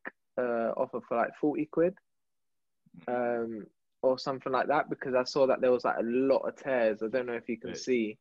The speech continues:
Speaker 2: You know, I
Speaker 1: I'll show
Speaker 2: already
Speaker 1: you.
Speaker 2: know, mate. You, you know it. Those shirts, I don't know what it was. All the keeper shirts from that era. Um, so we
Speaker 1: Yeah.
Speaker 2: had, you remember there was the, the season before, after, I can't remember off the top of my head, but it was black detail with purple detail, or you had a bright yellow or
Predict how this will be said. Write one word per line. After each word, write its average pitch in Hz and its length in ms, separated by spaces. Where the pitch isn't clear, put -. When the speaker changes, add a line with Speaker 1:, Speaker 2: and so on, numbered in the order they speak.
Speaker 2:
You 113 80
know, 110 160
I 113 100
Speaker 1:
I'll 117 120
show 127 40
Speaker 2:
already 123 160
Speaker 1:
you. 117 40
Speaker 2:
know, 117 200
mate. 107 360
You, 120 140
you 123 260
know 120 220
it. 95 160
Those 143 240
shirts, 127 440
I 101 40
don't 120 120
know 135 80
what 139 120
it 131 60
was. 120 260
All 151 200
the 180 100
keeper 180 300
shirts 104 320
from 104 100
that 107 200
era. 104 280
Um, 101 480
so 104 140
we 131 60
Speaker 1:
Yeah. 123 60
Speaker 2:
had, 120 140
you 131 40
remember 139 200
there 139 120
was 127 140
the, 131 380
the 120 100
season 135 360
before, 120 680
after, 113 260
I 95 40
can't 95 80
remember 107 180
off 92 60
the 95 60
top 98 120
of 95 40
my 95 100
head, 104 180
but 98 60
it 101 160
was 95 100
black 123 260
detail 113 260
with 104 180
purple 120 400
detail, 110 540
or 104 120
you 104 80
had 107 100
a 98 40
bright 110 260
yellow 110 200
or 101 160